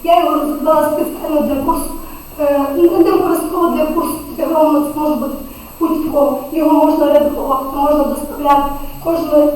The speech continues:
кожен текст я прописала самостійно. Зверніть увагу, в мене лише будуть завдання, ви зможете його переглянути. Е, так, і що ж? І, е, під кожною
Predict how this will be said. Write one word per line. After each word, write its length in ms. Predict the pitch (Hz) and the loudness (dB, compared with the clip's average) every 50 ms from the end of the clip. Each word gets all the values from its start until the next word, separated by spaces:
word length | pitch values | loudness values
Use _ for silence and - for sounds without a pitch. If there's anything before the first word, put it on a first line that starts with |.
| - | -2
кожен 320 | 320 320 285 311 - - - | -4 -4 -2 -2 -2 -2 -2
текст 260 | - - - - - | -4 -6 -6 -4 -2
я 80 | 320 | 0
прописала 680 | 311 311 320 311 311 277 - - - 294 294 294 294 294 | 0 0 0 -2 -2 -4 -8 -8 -6 -4 -2 -2 -2 -2
самостійно. 560 | 302 302 294 285 - - 339 320 285 277 285 285 - - - - - | -2 -4 -4 -4 -4 -4 -2 0 0 0 -2 -2 -4 -8 -10 -10 -8
Зверніть 420 | 302 311 294 311 311 302 302 302 | -6 -4 -2 0 0 0 -2 -2
увагу, 300 | 302 311 311 311 294 294 294 - - - - - | 2 2 4 4 4 2 -2 -6 -10 -12 -12 -8
в 40 | - | -4
мене 300 | 311 320 311 311 302 311 311 - - - - - - - - - 330 | 0 2 2 2 2 0 -2 -4 -8 -10 -12 -12 -14 -18 -14 -10 -6
лише 280 | 302 285 - - - 320 | -6 -6 -4 0 0 0
будуть 320 | 339 330 320 320 - - | 0 0 0 -2 -2 0
завдання, 440 | 302 294 294 302 302 302 294 302 - - 320 | 0 0 0 2 0 0 0 -2 -4 -6 -6
ви 60 | 320 | -6
зможете 420 | 302 311 311 320 302 294 - 285 | -2 0 0 0 0 -2 -6 -4
його 140 | 285 285 294 | -2 -2 -2
переглянути. 580 | 285 294 302 302 294 - 294 - - - - - - - - - - - - - - | -2 -2 -2 -2 -2 -2 -2 -4 -6 -8 -10 -10 -12 -12 -12 -14 -14 -16 -10 -4 -2
Е, 200 | 285 277 277 277 | 0 0 0 0
так, 320 | 277 320 381 415 - 320 320 277 - - - - | 4 4 4 4 2 0 -4 -8 -12 -14 -12 -10
і 60 | 320 | -10
що 240 | 294 285 - - 302 | -8 -6 -6 -6 -6
ж? 160 | - - - - - - - - 269 277 269 277 262 269 285 294 320 - - - - - - - - - - - - - - | -6 -6 -8 -10 -14 -14 -10 -6 -4 -4 -4 -4 -6 -8 -10 -10 -12 -12 -14 -14 -14 -16 -16 -16 -18 -18 -20 -20 -16 -8 -2
І, 220 | 320 311 311 320 294 311 320 - 311 - - | 0 2 2 4 2 2 0 -4 -6 -2 2
е, 200 | 285 285 277 285 | 2 2 2 0
під 140 | 285 330 - | -4 -6 -6
кожною 540 | - - 339 339 339 339 311 302 302 302 | -6 -4 -4 -2 0 0 0 2 2 2